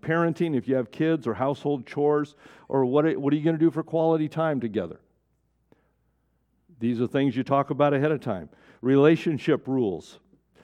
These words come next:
uh, the ex-, expectation of loyalty, fidelity, trust, et cetera. What do you expect? Now, I'm, as I get into this, I have to tell you, a lot of people don't even talk about this stuff.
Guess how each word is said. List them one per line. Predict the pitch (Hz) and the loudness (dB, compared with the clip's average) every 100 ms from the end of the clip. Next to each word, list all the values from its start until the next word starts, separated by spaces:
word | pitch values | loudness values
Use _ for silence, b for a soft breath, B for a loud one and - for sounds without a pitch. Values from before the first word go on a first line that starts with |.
| b b - | b b -4
uh, | 117 | -2
the | 101 127 | 2 2
ex-, | 147 147 - - | 2 0 -12 -12
expectation | - 143 - 151 143 - 156 - 147 | -4 -4 -2 -2 -2 -2 -2 -2 -2
of | 127 | -2
loyalty, | 127 156 165 135 - 113 | 0 2 4 2 0 -4
fidelity, | 95 127 107 147 160 139 107 | -4 -6 0 2 2 0 -4
trust, | 95 - 170 170 117 - - - _ _ _ - | -8 -4 0 0 -2 -12 -20 -20 _ _ _ -8
et | 117 | -4
cetera. | - 123 - - b b | -2 -2 -4 -14 b b
What | - | -2
do | 277 | 2
you | 311 | 2
expect? | 294 - - - 240 165 - - b b b b b | 0 -6 -6 -2 -2 -4 -10 -20 b b b b b
Now, | 202 220 | 2 2
I'm, | - 208 202 - | 2 -2 -2 -2
as | 180 | 0
I | 202 | 0
get | 170 254 | 2 2
into | 233 175 | 4 2
this, | 123 117 120 151 | 4 4 2 2
I | 143 | 0
have | 185 | 0
to | 180 | -2
tell | 127 156 143 | -4 2 2
you, | 104 117 b b b b b - _ _ _ _ _ _ _ _ - | 2 -2 b b b b b -20 _ _ _ _ _ _ _ _ -8
a | |
lot | 127 190 | -2 0
of | 226 | 2
people | 190 156 | 2 2
don't | 143 175 | 2 2
even | 165 143 | 0 -2
talk | 185 226 | -4 -4
about | 165 120 - | -2 -4 -4
this | 98 | -8
stuff. | - 123 85 | -6 -6 -6